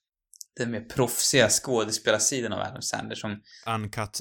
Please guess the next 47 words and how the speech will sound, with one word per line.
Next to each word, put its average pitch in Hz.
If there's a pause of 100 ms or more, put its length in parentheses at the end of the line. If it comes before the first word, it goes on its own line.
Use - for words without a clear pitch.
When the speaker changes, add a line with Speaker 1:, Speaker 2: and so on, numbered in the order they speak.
(160)
Speaker 2:
Gems. 107
Speaker 1:
Ja, 110
den 107
till 123
exempel, 120
som -
vi 113
inte 110
har 104
sett -
än, 104
men 104 (420)
som 104 (560)
allt 110 (120)
tyder 127
på -
är 50
en -
riktigt -
bra -
film. - (180)
Han 107
har 107
väl 110
gjort 113
en 117
del 113
annat 110
bra 104
också 113 (460)
genom 104
åren, 78
lite 113
då 113
och 107
då. 110 (300)
Men 113
huvudsakligen 127
så -
gör -
han -
väl - (360)
pajiga, 107
rätt - (320)
värdelösa 110
filmer. - (280)
Och 120